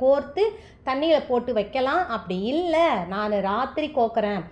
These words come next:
காலையில எழுந்து கோக்குறேம்மா வியாழக்கிழமைன்னா" கூட ரொம்ப ரொம்ப நல்லது. வியாழக்கிழமை காலைல எழுந்து கொண்டக்கடலையை கோர்த்து தட்சிணாமூர்த்திக்கு போடலாம், இல்லைன்னா குரு பகவான் இருக்கிறா இல்லைங்களா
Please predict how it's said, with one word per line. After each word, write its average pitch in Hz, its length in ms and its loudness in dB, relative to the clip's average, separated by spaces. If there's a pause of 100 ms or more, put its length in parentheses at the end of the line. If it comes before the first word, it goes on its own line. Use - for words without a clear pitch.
(220)
காலையில 311 520 2
எழுந்து 254 340 0
கோக்குறேம்மா 202 520 0
வியாழக்கிழமைன்னா" 185 840 0
கூட 226 180 0
ரொம்ப 170 300 0
ரொம்ப 277 200 2
நல்லது. 277 440 2 (600)
வியாழக்கிழமை 220 600 0
காலைல 196 440 0
எழுந்து 196 400 0
கொண்டக்கடலையை 208 760 2 (220)
கோர்த்து 233 520 6 (680)
தட்சிணாமூர்த்திக்கு 226 920 -2
போடலாம், 226 580 2
இல்லைன்னா 247 460 0
குரு 262 200 -2
பகவான் 220 420 2
இருக்கிறா 202 320 0
இல்லைங்களா 208 340 0